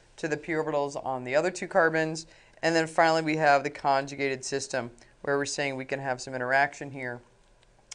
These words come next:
and, um, and some delocalization 'cause of resonance.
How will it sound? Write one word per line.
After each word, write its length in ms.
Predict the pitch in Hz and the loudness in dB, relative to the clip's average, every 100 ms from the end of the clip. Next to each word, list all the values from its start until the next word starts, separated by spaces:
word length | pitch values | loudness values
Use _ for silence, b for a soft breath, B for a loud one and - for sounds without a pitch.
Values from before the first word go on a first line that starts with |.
| - | -16
and, 440 | - 139 127 127 123 | -8 -6 -6 -6 -6
um, 420 | - 123 117 117 117 b b b b - | -4 -2 -2 -4 -12 b b b b -4
and 200 | 151 143 | -2 -2
some 160 | 147 | -6
delocalization 800 | 139 147 139 135 131 139 131 135 | -6 0 0 0 -6 -6 -6 -8
'cause 120 | 131 | -8
of 100 | 123 | -6
resonance. 480 | 120 127 131 110 - | -4 -4 -6 -12 -14